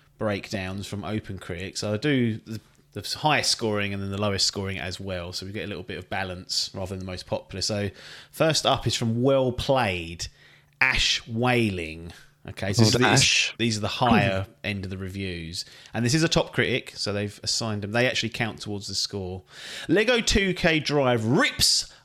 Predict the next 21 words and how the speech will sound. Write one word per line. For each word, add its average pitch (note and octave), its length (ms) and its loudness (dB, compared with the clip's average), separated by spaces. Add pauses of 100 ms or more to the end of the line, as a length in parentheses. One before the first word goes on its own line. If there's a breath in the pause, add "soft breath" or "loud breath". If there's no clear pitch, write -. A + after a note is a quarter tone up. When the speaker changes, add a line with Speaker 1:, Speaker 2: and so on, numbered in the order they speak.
Speaker 1:
up - 340 2
the F3 100 4
tarmac C#3 600 2
with G#2+ 100 -6
its - 120 -2
confident E3+ 720 0 (260 loud breath)
self-identity C#3 1300 2
and G#2+ 240 -2
gorgeous C3+ 580 2
worlds, G#2 460 0
delivering D#3+ 460 4
one E3+ 140 4
of D#3 100 2
the D#3 100 6
most D#3 420 2 (280 loud breath)
outright D3+ 560 4
enjoyable C3 600 2
arcade B2 640 2
races A#2+ 500 2
in D3 200 4
modern F3+ 560 4